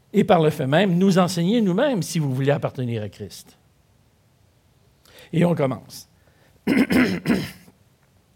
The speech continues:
Heureux les pauvres en esprit, car le royaume des cieux est à eux. Il faut pas confondre ici.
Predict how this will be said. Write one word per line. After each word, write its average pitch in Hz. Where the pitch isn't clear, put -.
Heureux 185
les 196
pauvres 196
en 170
esprit, 175
car 165
le 151
royaume 156
des 147
cieux 196
est 180
à 123
eux. 110
Il -
faut 262
pas 330
confondre 165
ici. -